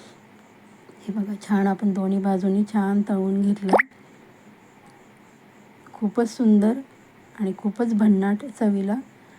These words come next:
कारण बटाट्याच्या भाजीने त्याला अजूनच छान चव येते. तुम्ही कधीच पाहिली नसेल अशी रेसिपी आहे मैत्रिणींनो. चला मग पटापट, पटापट तुमच्या मैत्रिणींना, तुमच्या, अ, फॅमिलीमध्ये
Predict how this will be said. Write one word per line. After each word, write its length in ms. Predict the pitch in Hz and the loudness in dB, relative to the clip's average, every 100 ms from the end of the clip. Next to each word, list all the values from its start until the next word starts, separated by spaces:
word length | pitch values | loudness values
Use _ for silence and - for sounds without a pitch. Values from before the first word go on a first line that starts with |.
| - - | -20 -8
कारण 260 | 208 190 190 | -4 -2 -2
बटाट्याच्या 460 | 190 190 196 208 | -2 -2 -2 0
भाजीने 400 | 202 196 185 190 | 0 0 -2 -4
त्याला 200 | 190 190 | -2 -4
अजूनच 480 | 202 190 202 214 - | -2 0 0 0 0
छान 200 | 214 202 | 0 0
चव 220 | 185 196 | 0 -2
येते. 500 | 196 190 208 254 - - - - - - - | -2 -4 -4 -4 -6 -20 -20 -20 -20 -20 -8
तुम्ही 180 | 202 202 202 | 0 0 2
कधीच 260 | 214 233 | 2 2
पाहिली 380 | - 240 220 208 | 0 0 2 4
नसेल 300 | 208 208 240 | 4 2 -2
अशी 240 | 226 208 196 | -4 -2 0
रेसिपी 420 | 196 208 196 208 | 0 0 0 2
आहे 200 | 202 208 | 2 2
मैत्रिणींनो. 560 | 202 190 196 196 196 262 254 - | 0 -2 -2 0 0 0 -2 -2
चला 220 | 202 202 | 0 2
मग 160 | 208 | 2
पटापट, 400 | 208 208 196 - 202 202 | 2 0 0 0 -2 -6
पटापट 340 | 196 190 226 - - - - - - | -6 -4 -6 -6 -18 -20 -20 -16 -2
तुमच्या 280 | 202 214 | 0 2
मैत्रिणींना, 720 | 202 196 196 214 208 202 196 | 2 2 2 2 4 4 0
तुमच्या, 360 | 196 196 185 196 - - - | -4 -4 -2 -4 -6 -14 -4
अ, 580 | 202 185 180 180 175 180 - - - - - - | 0 0 0 -2 -2 -4 -10 -20 -20 -20 -16 0
फॅमिलीमध्ये 640 | 214 190 196 214 208 196 | 2 4 4 4 4 2